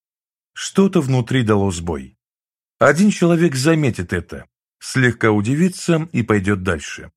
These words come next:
Ну, кольнуло. С кем не бывает. Я здоров, по врачам не хожу,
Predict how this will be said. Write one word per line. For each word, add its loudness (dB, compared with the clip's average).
Ну, 2
кольнуло. 0
С -14
кем 0
не 0
бывает. -2
Я 4
здоров, 0
по 4
врачам 2
не 0
хожу, -4